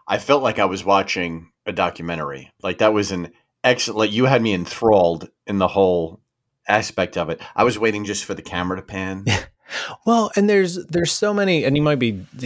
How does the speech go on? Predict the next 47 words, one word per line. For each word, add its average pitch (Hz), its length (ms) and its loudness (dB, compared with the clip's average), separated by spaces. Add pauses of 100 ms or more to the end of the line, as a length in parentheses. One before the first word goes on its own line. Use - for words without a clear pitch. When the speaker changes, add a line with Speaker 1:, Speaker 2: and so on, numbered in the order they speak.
Speaker 2:
<laughs> - 200 -6
listeners, 117 580 -2
ap-, 98 260 -6
apologies 104 500 -2
if 92 140 -10
you're 95 100 -2
like, 90 180 -2
"Where, 160 220 2
where's 135 300 2
the 104 80 -2
children's 92 720 -2
literature 120 360 0
side - 260 -4
of - 100 -12
this?" - 240 -4 (380)
It's - 160 -2
presented 156 480 2
in, 101 240 0
in 104 180 -2
such 110 260 0
a 98 60 -6
way 92 480 0
that, 87 480 -2
like, 90 400 -2 (220)
i-, 135 180 -4
it's 135 160 -2
a 131 60 0
really 135 260 4
important 104 540 -4
topic, - 500 -4 (100)
<laughs> - 120 -2
like 113 320 0
intellectual 107 480 0
property, 135 520 -4 (420)
that's - 180 -2
presented 123 520 0
in 113 120 2
the 104 100 0
way 98 300 2
that 90 160 0
you 110 160 0
could 92 180 -4
read 95 240 -4
this 90 220 -2
to, 90 320 0
if 87 120 -2
I, 127 140 2